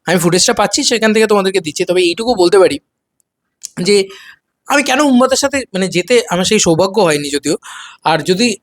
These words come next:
সৌভাগ্য হয়, কেনই বা যাবো না? নিশ্চয়ই যেতে চাইবো, আমি স-, সবার সাথে কাজ করতে চাই। তো এরকম কেউ এটা ভেবো না যে, মানে, দেবদাও এরকমভাবে ভাবেন না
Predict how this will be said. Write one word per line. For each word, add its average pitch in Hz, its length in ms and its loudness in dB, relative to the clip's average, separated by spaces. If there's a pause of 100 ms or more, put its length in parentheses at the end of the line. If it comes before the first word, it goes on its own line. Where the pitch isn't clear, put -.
(100)
সৌভাগ্য 208 460 2
হয়, 175 340 2 (260)
কেনই 269 260 -8
বা 277 100 -4
যাবো 202 260 0
না? 180 100 -2 (1040)
নিশ্চয়ই 254 320 0
যেতে 233 200 2
চাইবো, 208 340 0 (720)
আমি 262 180 0
স-, 269 80 -2 (120)
সবার 220 220 0
সাথে 233 160 2
কাজ 165 200 -2
করতে 139 220 -4
চাই। 123 140 -8 (1160)
তো 175 300 2
এরকম 233 400 0 (300)
কেউ 254 180 2
এটা 233 200 2
ভেবো 247 200 4
না 240 100 -2
যে, 247 140 -6 (360)
মানে, 196 160 -4 (100)
দেবদাও 220 420 2
এরকমভাবে 233 400 0
ভাবেন 180 280 -2
না 147 120 -12